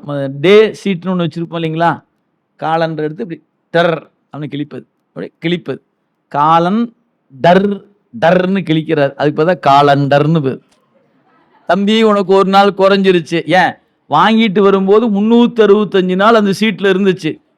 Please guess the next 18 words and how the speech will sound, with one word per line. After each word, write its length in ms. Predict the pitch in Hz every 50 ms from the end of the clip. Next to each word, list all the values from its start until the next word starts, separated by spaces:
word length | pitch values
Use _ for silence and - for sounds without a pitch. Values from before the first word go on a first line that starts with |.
| _ -
ஒண்ணாம் 320 | - 151 170 190 202 202 202
தேதி 220 | 185 185 180 185
போச்சு, 600 | 170 165 185 196 175 - - 180 165 156 - _ _ _ -
ஏ, 240 | 147 160 185 208 208 208
ஒரு 200 | 185 180 - 170
நாள் 200 | 180 180 185 185
குறைஞ்சு 380 | 170 175 175 170 175 180 175
போச்சு, 420 | 165 170 170 - - 165 160 - _ _ _ _ _ -
அடுத்த 260 | 160 175 190 175 180
சீட்டு 280 | 151 156 220 226 175
கிழிச்சு. 320 | 185 170 185 160 156 - _ _ _ _ _ -
"ஒரு 260 | 147 160 170 175 180
மாசம் 480 | 175 170 170 175 190 185 175 208 196
குறைஞ்சு 440 | 170 185 180 185 190 190 202 185 196
போச்சியா 500 | 190 170 160 165 190 196 190 190 202 196
ரெண்டாயிரத்தி 460 | 185 175 175 185 190 190 196 170 160
இருபத்தி 380 | 180 180 190 202 190 175 - 185
நாலுல." 720 | 185 180 175 180 185 190 190 185 190 196 214 233 240 170